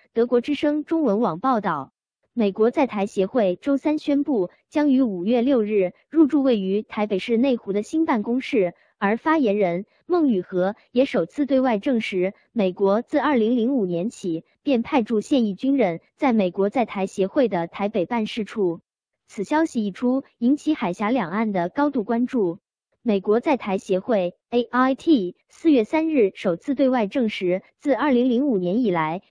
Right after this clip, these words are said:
派驻台北办事处的政府人员便包含陆军、海军、空军与陆战队。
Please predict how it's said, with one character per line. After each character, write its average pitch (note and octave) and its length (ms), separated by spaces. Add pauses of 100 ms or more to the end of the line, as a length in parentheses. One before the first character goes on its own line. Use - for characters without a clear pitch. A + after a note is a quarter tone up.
派 D4+ 180
驻 A#3 160
台 G#3 220
北 G3 140
办 A3+ 220
事 A3 160
处 A3+ 180
的 F3 180
政 C#4+ 240
府 G3+ 160
人 F3 220
员 F3+ 340 (240)
便 A#3 220
包 D#4+ 180
含 G3 180
陆 A#3 140
军、 C4+ 320 (220)
海 E3+ 220
军、 C#4+ 320 (200)
空 D#4 240
军 E4 300 (180)
与 G#3 180
陆 C#4 180
战 B3 220
队。 F#3 360